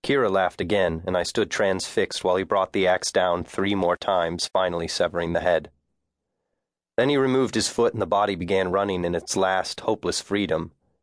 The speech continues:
When it dropped, Sean looked up at his audience. "I told you I could." "And you did. You were wonderful." "Close your legs," he said. "You're pretty visible."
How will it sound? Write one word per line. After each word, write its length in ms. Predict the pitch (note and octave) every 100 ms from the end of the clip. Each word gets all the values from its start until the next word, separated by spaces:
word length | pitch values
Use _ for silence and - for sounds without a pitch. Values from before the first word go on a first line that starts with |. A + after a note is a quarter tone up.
| _ _ _ -
When 140 | G#2+
it 80 | D#2+
dropped, 460 | G#2 G#2+ E2+ - - -
Sean 340 | - G#2+ F2+
looked 180 | F#2 -
up 180 | D#2+ -
at 60 |
his 140 | E2+ F#2
audience. 580 | F2+ E2+ E2 E2+ - - _ _ _ _ _ _ _ _ _ _ _ _ _
"I 60 | G2
told 300 | B2 C3 C#3
you 80 | C#3
I 80 | G#2+
could." 320 | A#2 A#2 B2 _ _ _ _ _ _ _ _ _ _ _ _
"And 140 | A2 G#2+
you 80 |
did. 380 | G2+ A#2+ G#2 - _ _ -
You 140 | B2+
were 80 | G2+
wonderful." 720 | F#2 A2+ G#2+ F#2 - D#2+ D#2+ _ _ _ _ _ _ _ _
"Close 260 | - D#3+ C#3
your 80 | F#2
legs," 480 | G#2 G2+ D2+ - - _
he 120 | -
said. 360 | F2+ F2+ D#2+ - _ _ -
"You're 120 | G2
pretty 200 | - D3+
visible." 540 | F2 A2 F#2 D#2+ D#2